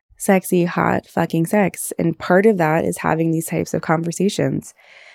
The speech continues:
and doing that type of research on your body. Research, not the right word, but check up on your body.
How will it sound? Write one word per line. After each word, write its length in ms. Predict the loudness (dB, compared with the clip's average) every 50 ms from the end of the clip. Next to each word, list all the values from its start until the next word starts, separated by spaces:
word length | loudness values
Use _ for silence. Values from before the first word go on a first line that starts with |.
| _ _ _ _ 2
and 320 | 4 4 6 4 2 2
doing 280 | 4 4 4 6 4 2
that 160 | 0 -2 -2
type 180 | -4 -4 -2
of 140 | -4 -4 -2
research 340 | -2 -2 -2 -2 -2 -2 -2
on 160 | -2 -2 -2
your 120 | -2 0 0
body. 280 | 0 0 0 -2 -2 -6 -8 -10 -6
Research, 460 | -4 0 2 2 2 2 2 0 0
not 120 | -2 -2 0
the 60 | 0
right 140 | 0 0 0
word, 200 | 0 -2 -2 -2
but 240 | 0 0 0 -2 -4 _ -20 -20 _ _ -4
check 260 | -2 0 0 2 2
up 140 | 2 0 0
on 180 | 0 -2 0 0
your 100 | -2 0
body. 460 | 0 0 -2 -2 -2 -4 -6 -8